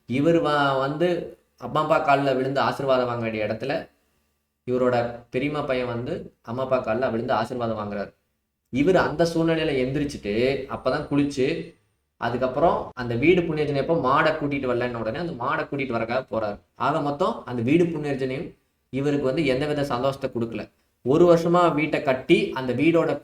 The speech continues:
கட்டி ஃபினிஷ் பண்ண வீடும் திருப்திகரமா இல்ல. அதுக்கப்புறம் எப்படியோ டைல்ஸ் இதெல்லாம் போடுறாரு.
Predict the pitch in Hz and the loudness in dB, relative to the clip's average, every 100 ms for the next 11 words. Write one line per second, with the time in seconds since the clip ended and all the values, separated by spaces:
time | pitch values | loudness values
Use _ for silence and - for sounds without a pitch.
0 | _ - 131 - 202 180 - 170 165 156 | _ -2 -2 0 -2 -2 -2 -2 -2 -4
1 | 143 135 160 196 226 - _ _ _ _ | -2 -2 -2 -2 -6 -12 _ _ _ _
2 | 165 165 170 170 147 147 135 123 117 - | 0 2 4 4 4 2 -2 -2 -4 -6
3 | 123 127 131 147 135 135 143 139 135 131 | -4 -2 -2 -2 -2 0 2 4 4 2
4 | - 143 131 131 135 127 127 113 | -2 0 2 0 2 2 2 0